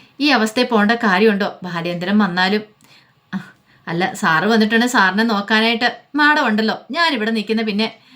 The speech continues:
വലിയ പ്രശ്നത്തിന് കാരണം ഒന്നാമത്തെ കാര്യം മാഡത്തിന് എന്നെ കാണത്തില്ല, പിന്നെ സാറിനോട് അത് പറഞ്ഞ് വഴക്കുണ്ടാക്കും.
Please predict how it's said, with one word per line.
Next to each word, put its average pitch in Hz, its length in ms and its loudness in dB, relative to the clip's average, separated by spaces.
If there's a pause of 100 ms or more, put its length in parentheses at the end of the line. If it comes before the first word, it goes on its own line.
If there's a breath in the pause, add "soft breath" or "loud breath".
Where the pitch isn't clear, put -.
(160 soft breath)
വലിയ 185 160 -2
പ്രശ്നത്തിന് 208 480 -4
കാരണം 190 440 2 (100)
ഒന്നാമത്തെ 180 440 -2
കാര്യം 240 260 0
മാഡത്തിന് 214 300 2
എന്നെ 220 220 2
കാണത്തില്ല, 190 500 0 (280 loud breath)
പിന്നെ 277 180 2
സാറിനോട് 233 460 2
അത് 214 140 2
പറഞ്ഞ് 220 220 2
വഴക്കുണ്ടാക്കും. 190 580 0